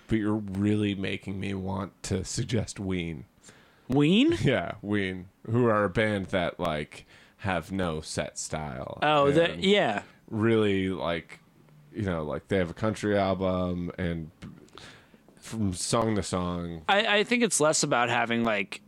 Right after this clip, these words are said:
Speaker 2: no set style and more about, like, hearing, like, the evolution of a sound.
Speaker 1: Oh, true. But, I mean, and I think Ween has that, uh, but I think they also, like, I think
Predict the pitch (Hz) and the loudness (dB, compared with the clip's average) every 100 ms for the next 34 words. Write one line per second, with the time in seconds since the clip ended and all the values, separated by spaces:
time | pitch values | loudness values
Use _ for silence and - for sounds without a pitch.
0 | - 135 131 127 - - 117 117 - - | -6 0 2 4 4 2 2 0 -2 2
1 | 117 123 120 113 110 110 107 113 104 - | 2 4 2 2 2 2 2 2 0 -2
2 | - 117 110 107 104 98 90 104 98 90 | -2 0 0 0 0 -2 -4 -2 -2 -4
3 | 85 92 95 101 87 80 - - - - | -4 -2 -2 -4 -6 -8 -4 -2 -2 -6
4 | - - - - - 143 131 - 110 67 | -12 -14 -18 -16 0 0 2 0 0 0
5 | - - 117 - 120 113 113 98 92 87 | -2 2 2 2 2 2 2 0 -4 -8
6 | - _ _ _ _ _ _ _ _ _ | -16 _ _ _ _ _ _ _ _ _
7 | 143 143 90 165 - 170 - 110 113 113 | 2 2 0 0 2 -2 -2 0 2 2
8 | 104 92 92 101 - 98 95 101 101 - | 0 0 -2 -2 -2 0 2 0 -2 -4
9 | 92 87 80 60 - 92 90 - 92 98 | -4 -2 -4 -6 -6 -4 -2 -2 -4 -4
10 | 92 90 85 87 90 82 71 - - - | -4 -2 -2 -4 -4 -4 -6 -10 -14 -20
11 | - _ _ _ _ _ - _ _ _ | -20 _ _ _ _ _ -20 _ _ _
12 | _ - 101 - 98 | _ -4 -2 -2 -4